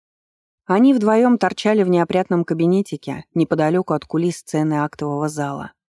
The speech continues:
Прошло полтора года, а кабинет все так же выглядел обезличенным, словно мистер Карсон мог в любой момент раствориться,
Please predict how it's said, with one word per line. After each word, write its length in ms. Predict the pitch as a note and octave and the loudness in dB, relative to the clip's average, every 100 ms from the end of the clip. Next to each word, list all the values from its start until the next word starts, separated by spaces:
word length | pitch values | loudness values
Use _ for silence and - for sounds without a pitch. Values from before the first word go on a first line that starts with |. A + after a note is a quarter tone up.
| _ _ _ _ - | _ _ _ _ -4
Прошло 360 | D#3+ - G3+ | -4 -2 -2
полтора 440 | F3+ E3 E3+ E3+ E3+ | -2 -2 0 0 -2
года, 420 | F3 F3 D3 D#3 _ | -2 -4 -4 -10 _
а 140 | - D3+ | -8 -4
кабинет 420 | D#3 D#3 E3+ D#3+ | -2 0 0 -2
все 220 | - D3+ | -6 -6
так 220 | E3 D#3+ | -4 -4
же 100 | D3+ | -4
выглядел 440 | D3 D#3 D3 D3 D3 | -4 -2 -2 -2 -2
обезличенным, 760 | C#3+ D3 D#3 E3 - C#3 C#3+ - _ _ _ _ | -2 -2 -4 -6 -6 -8 -10 -14 _ _ _ _
словно 360 | - G#3+ A#3 | 0 2 4
мистер 380 | G#3 G#3 - F#3 | 2 2 0 -4
Карсон 400 | - G3+ - F3 | -2 -4 -4 -2
мог 220 | E3+ E3+ | -2 -2
в 40 | D#3+ | -4
любой 240 | D#3+ E3+ | -2 0
момент 400 | F3 D#3+ E3 E3 | 0 0 -2 -4
раствориться, 840 | - - D#3+ D#3+ F#3 - - C3 | -6 -8 -6 -4 -6 -10 -12 -12